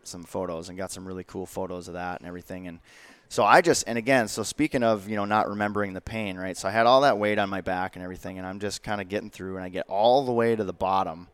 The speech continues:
uh, just getting ready to go up the other side. And I don't know, what would you say it was? Probably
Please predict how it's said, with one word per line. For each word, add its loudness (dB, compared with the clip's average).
uh, 4
just 2
getting 4
ready 2
to -2
go 4
up 2
the -2
other -2
side. 0
And -6
I -10
don't -6
know, -2
what 2
would -2
you -4
say 0
it 2
was? 2
Probably -4